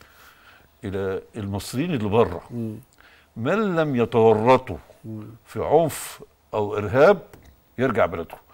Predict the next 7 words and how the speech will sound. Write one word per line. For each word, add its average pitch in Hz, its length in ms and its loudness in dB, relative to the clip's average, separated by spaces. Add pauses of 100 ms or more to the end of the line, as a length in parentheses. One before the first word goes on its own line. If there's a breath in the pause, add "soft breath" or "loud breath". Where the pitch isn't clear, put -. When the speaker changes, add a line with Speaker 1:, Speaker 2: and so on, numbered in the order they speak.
(100)
Speaker 2:
مم. 110 60 -16 (200 loud breath)
Speaker 1:
ودي 101 200 -10
كانت - 240 -10
فكرة 113 320 -10
قديمة 107 600 -4
موجودة 135 720 -6 (600 soft breath)
سنة 92 240 -14